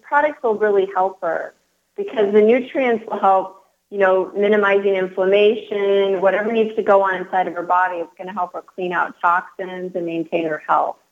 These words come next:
So getting her buy-in is the number one thing. So sometimes,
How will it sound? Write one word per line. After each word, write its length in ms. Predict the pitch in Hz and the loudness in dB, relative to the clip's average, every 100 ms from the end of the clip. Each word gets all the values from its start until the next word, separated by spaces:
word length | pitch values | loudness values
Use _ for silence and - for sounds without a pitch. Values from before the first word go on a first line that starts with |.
| _ _ _ _ _ - | _ _ _ _ _ -2
So 160 | 190 | 0
getting 340 | 185 214 240 254 | 0 4 4 4
her 220 | 269 247 | 2 2
buy-in 560 | 208 202 208 208 190 175 | 2 0 0 -2 -4 -8
is 160 | 170 175 | -12 -10
the 100 | 170 | -8
number 340 | 175 175 180 | -8 -6 -6
one 260 | 175 170 170 _ | -6 -8 -14 _
thing. 340 | 170 165 170 - _ _ _ _ | -16 -14 -16 -20 _ _ _ _
So 220 | 208 196 196 | 0 0 2
sometimes, 880 | 226 240 247 247 214 208 202 202 | 0 0 -4 -4 -2 0 -2 -4